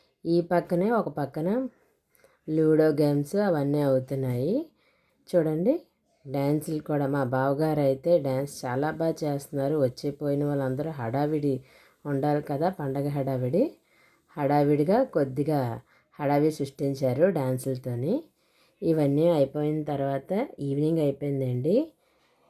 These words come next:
ఇంకా దూర భారాల నుంచి వచ్చిన వాళ్ళు ఉంటారు కదా, ఎక్కడ వాళ్ళు అక్కడికి బయలుదేరిపోతున్నారు. అందుకే మీ ఫ్యామిలీ అందరికీ బాయ్ చెప్పి వెళ్ళిపోయారండి.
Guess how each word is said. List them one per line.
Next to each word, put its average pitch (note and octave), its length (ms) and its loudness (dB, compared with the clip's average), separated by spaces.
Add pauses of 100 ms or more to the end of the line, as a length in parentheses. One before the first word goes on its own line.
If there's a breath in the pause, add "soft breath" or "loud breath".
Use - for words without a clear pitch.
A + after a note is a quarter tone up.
(360 soft breath)
ఇంకా E3+ 280 0 (240)
దూర D3 220 4 (140)
భారాల D3+ 280 0 (100)
నుంచి D3 300 0
వచ్చిన D3 260 -4
వాళ్ళు D3+ 220 -2
ఉంటారు C#3 400 -4
కదా, B2+ 200 -4 (260)
ఎక్కడ C3 220 -6 (120)
వాళ్ళు C3+ 200 0
అక్కడికి D3 340 -2 (120)
బయలుదేరిపోతున్నారు. B2+ 1120 -2 (800 soft breath)
అందుకే C3 460 -4
మీ F#3+ 140 0
ఫ్యామిలీ C#3 400 0
అందరికీ C3+ 420 0 (140)
బాయ్ B2 180 0 (120)
చెప్పి - 280 0 (340)
వెళ్ళిపోయారండి. C3 760 0